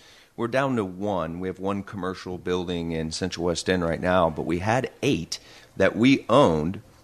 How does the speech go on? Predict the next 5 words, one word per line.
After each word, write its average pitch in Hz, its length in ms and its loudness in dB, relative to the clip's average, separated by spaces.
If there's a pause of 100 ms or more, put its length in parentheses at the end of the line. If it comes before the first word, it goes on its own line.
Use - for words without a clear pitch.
(800)
gutted, 127 560 6
fully 135 360 4
renovated, 95 720 6
fully 98 340 2
furnished, 113 600 0